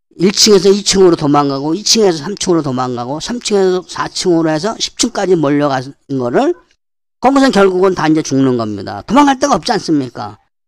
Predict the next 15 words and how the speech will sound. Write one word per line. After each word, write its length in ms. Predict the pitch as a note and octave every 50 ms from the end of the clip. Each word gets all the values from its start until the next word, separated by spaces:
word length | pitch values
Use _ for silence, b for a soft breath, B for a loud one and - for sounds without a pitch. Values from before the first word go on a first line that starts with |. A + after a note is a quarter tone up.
| _ _ _
그거를 520 | - C3+ C#3+ D3+ D3 D3+ F#3+ A3 B3 A#3+ - _ _ _ _ _ _ _ _
삼십구 640 | - - - G#3 G#3 F#3 D#3+ F3+ - - - - C3+
년 160 | C3+ C3 C3
만에 340 | C3 B2+ A#2+ A#2+ C3 C3 B2+ -
또 100 | - C3+ B2+ - _ _
딱 480 | - C#3+ D3+ D#3 D#3+ E3 D#3+ - - -
꺼내가지고 840 | F3 D#3+ D3+ C#3+ C3+ B2+ B2 A2+ A2+ A2+ A#2+ E3 A3 B3+ C#4+ C#4+ - _ _ _ _ _ _ _ _
박근혜 500 | - C#3 - _ _ - D#3+ E3 D#3+ D3
대통령 540 | C#3+ C#3 - - - D3 C#3+ C#3+ C3+ C3+ B2
탄핵을 540 | - - - F3+ F#3 E3+ E3 D3+ D3 C#3
하는 160 | C3+ C#3 C3+ B2+
그 140 | - -
시점에 880 | B2+ - - - _ _ _ - F#3+ E3+ D#3+ E3+ F#3+ C4 D4 D4+ C4+ - _
딱 160 | - D4 C#4+
맞춰가지고 800 | G3 D3 - - G#3 F#3 E3+ D#3+ D3+ D3+ E3 F3+ A3 B3 -